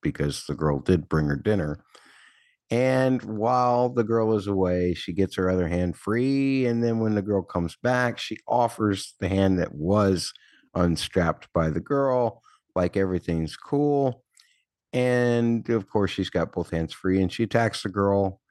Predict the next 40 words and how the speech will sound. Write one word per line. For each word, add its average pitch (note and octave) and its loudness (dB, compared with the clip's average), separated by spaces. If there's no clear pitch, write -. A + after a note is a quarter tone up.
Very C3+ 0
gross, G2 0
knife G2+ 0
into A2 2
the G2+ 0
hand F#2 -2
kind F2+ -2
of - -8
thing. F2+ -4
Although G#2+ 0
I A#2 0
think F#3 -2
she D#3+ 0
was B2+ 0
going D3 0
for G2+ 2
her G#2 4
eye. A#2 0
When G#2 2
I G2+ 4
first C#3 -2
saw A2 2
that, G#2 2
I G2 2
thought G2+ 0
she F#2+ -6
did C#3+ -2
get G2+ -2
the F#2 0
eye E2+ -2
until F2+ -2
we F2+ 0
got F#2+ -2
the G#2 -8
shot F#2+ 0
of F2 -2
the, E2 -2
the, F2 2
uh, E2 -2
fork - -2